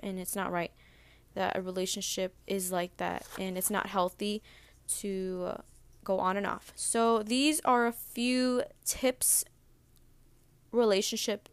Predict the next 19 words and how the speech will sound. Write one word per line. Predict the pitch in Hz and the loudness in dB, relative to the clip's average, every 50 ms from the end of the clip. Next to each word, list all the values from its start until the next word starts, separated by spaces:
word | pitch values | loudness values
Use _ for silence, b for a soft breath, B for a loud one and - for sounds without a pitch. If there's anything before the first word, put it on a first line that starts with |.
| _ - - | _ -20 -12
pretty | - 202 196 | -8 -8 -6
much | 196 185 - - - | -4 -6 -6 -6 -6
relationship | - 185 185 185 - 202 - 196 - | -4 -4 -4 -4 -6 -8 -8 -6 -6
status. | - - 196 190 190 202 214 - - - b b b b b b b b b b b b b b b | -4 -2 -2 -2 -2 -2 -4 -4 -6 -8 b b b b b b b b b b b b b b b
If | - 196 202 - | -6 -6 -4 0
you're | 240 277 302 | 2 4 4
in | 302 | 4
a | 311 | 6
relationship | 262 247 233 254 - 254 240 - - 240 233 226 233 - - _ _ _ _ _ _ _ _ - _ _ _ _ - - - - - - - - - | 6 6 4 4 4 0 -2 0 2 2 2 2 0 -4 -12 _ _ _ _ _ _ _ _ -20 _ _ _ _ -20 -20 -20 -20 -20 -20 -20 -8 -4
and | 208 220 220 | 0 0 2
you | 214 | 4
guys | 208 202 208 - | 6 6 6 4
have | 226 208 | 2 2
been | - 214 214 | 0 -2 -2
going | 208 196 196 190 190 190 | 0 0 0 0 0 -2
on | 185 185 | -4 -4
for | - - | -6 -6
maybe, | 190 196 190 190 | -6 -6 -4 -2
like, | 190 175 - | -2 -2 -4